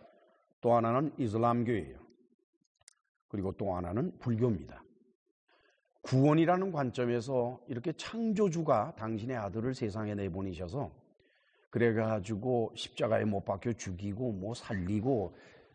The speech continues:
얼마나 복잡해요, 그렇잖아요? 이런 복잡한 이론을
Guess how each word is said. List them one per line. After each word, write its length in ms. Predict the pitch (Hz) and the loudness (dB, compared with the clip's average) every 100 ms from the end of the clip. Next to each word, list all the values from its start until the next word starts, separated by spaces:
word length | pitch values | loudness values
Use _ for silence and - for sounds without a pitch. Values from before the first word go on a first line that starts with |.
| 82 | -4
얼마나 400 | 127 208 143 190 | 2 6 6 6
복잡해요, 540 | 202 - 120 113 123 | 4 0 0 0 -2
그렇잖아요? 480 | 98 92 143 110 175 - _ _ _ - | -2 -6 -6 -6 -8 -10 _ _ _ -4
이런 320 | 117 165 226 | 2 2 2
복잡한 1200 | - 90 101 - 160 170 196 202 190 180 160 147 - - | -4 -6 -4 0 -2 0 -2 0 0 0 0 -2 -8 -4
이론을 640 | 160 160 160 160 165 151 | 2 4 4 6 4 2